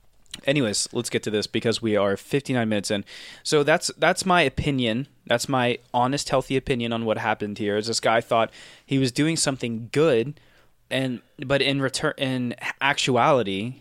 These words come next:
in reality, all he was doing was attacking a man he has most likely never met. And if so, it was probably a brief stint. He may have shaken his hand or shaken his hand, and even if he did state his disagreement, didn't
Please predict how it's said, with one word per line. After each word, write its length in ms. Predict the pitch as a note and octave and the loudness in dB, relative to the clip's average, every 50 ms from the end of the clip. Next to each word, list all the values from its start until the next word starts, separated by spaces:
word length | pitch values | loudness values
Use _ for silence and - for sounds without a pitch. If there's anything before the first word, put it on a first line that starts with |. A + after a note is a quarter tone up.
| - - | -14 -10
in 200 | - A#2 A2+ A2+ | -8 -8 -6 -6
reality, 560 | G#2+ A2 B2 C3 C#3+ C#3+ B2+ A#2 G#2+ A2 A2+ | -4 -2 0 2 2 4 2 2 0 0 -2
all 240 | - - A2 B2+ C3+ | 0 2 2 2 2
he 140 | B2+ C3 B2 | 0 -2 -4
was 140 | A#2 A2+ G2+ | -4 -4 -2
doing 220 | - B2+ B2 A#2 | -2 -2 -2 -2
was 100 | G#2+ G2 | -4 -6
attacking 420 | G#2 G2+ - - A2+ A2+ - A2+ A2+ | -8 -8 -6 -6 -6 -6 -6 -8 -8
a 40 | G#2 | -6
man 240 | G2+ G#2+ G#2+ A2 A2 | -4 -4 -4 -4 -4
he 180 | A2+ A2+ G#2+ - - - - - - - | -4 -6 -6 -8 -12 -20 -20 -20 -12 -6
has 160 | - C#3 C#3+ | -4 0 2
most 280 | D#3 D3+ E3 F3 - - | 2 4 2 2 2 2
likely 260 | E3+ F3+ F3 F3 E3 | 2 2 2 2 0
never 240 | D3 C3 C3 C#3 D3+ | 2 2 0 2 2
met. 380 | E3 C#3+ A#2+ A#2 A#2 - _ _ _ _ _ _ _ _ _ _ - B2 | 2 2 4 2 2 0 _ _ _ _ _ _ _ _ _ _ -2 -2
And 160 | C3 C3 C3 | 0 2 2
if 100 | C3+ C3+ | 0 0
so, 280 | - - C3 A#2+ A#2+ | 0 2 2 2 2
it 40 | A#2 | 2
was 120 | A#2+ A2+ - | 0 -2 -2
probably 340 | - B2+ A#2+ A#2 B2 A#2 | 0 0 0 2 0 -2
a 40 | A2 | -2
brief 240 | F#2+ A2 A2+ A#2+ - | -4 -4 -6 -6 -6
stint. 400 | - - - A2+ A2 A2+ A#2 - | -6 -6 -4 -4 -4 -4 -6 -6
He 120 | - A2+ | -6 -4
may 140 | G#2+ G#2+ G#2+ | -2 2 2
have 120 | A2 G#2 - | 2 0 0
shaken 440 | - - - - A#2+ A#2+ B2+ A#2 | -4 -6 -2 -2 -2 -2 -2 -4
his 140 | A#2 G#2+ - - | -4 -4 -6 -6
hand 440 | - A#2 A2 G#2+ G2+ G#2 A2 A2 | -6 -4 -4 -2 -2 -4 -4 -2
or 100 | A2 G#2 | -2 -2
shaken 340 | G2 - - A#2 A2+ - A2 | -2 0 0 0 0 -2 -4
his 120 | G#2+ G2+ - | -6 -6 -6
hand, 380 | - A2+ A2 G#2+ G#2 G#2+ A2 A2 | -8 -6 -6 -6 -6 -6 -4 -2
and 200 | G#2+ G#2 A2 - - - - - - - - - _ - - - - C2+ - _ _ - _ _ _ _ - - - | -2 -4 -4 -8 -12 -20 -20 -20 -20 -20 -20 -20 _ -20 -20 -20 -18 -18 -20 _ _ -20 _ _ _ _ -20 -16 -8
even 260 | - C3 A#2+ A2 A#2 | -4 -4 -2 -2 -2
if 80 | A#2 - | -4 -4
he 80 | A#2+ A2 | -4 -2
did 200 | A2 A2+ G#2+ - | -2 -2 -2 -2
state 240 | - - B2 A2 G#2 | -2 0 0 0 0
his 80 | G#2+ - | -2 -4
disagreement, 1040 | - A#2 - - G#2+ G2 A2+ G#2+ A2 A2 G#2 G2+ A2+ A#2+ - - A2+ - - G#2 - | -6 -6 -4 -6 -8 -8 -8 -8 -6 -6 -6 -6 -6 -8 -8 -10 -14 -14 -16 -16 -14
didn't 360 | - - - B2+ A2+ - - | -12 -10 -8 -8 -8 -8 -10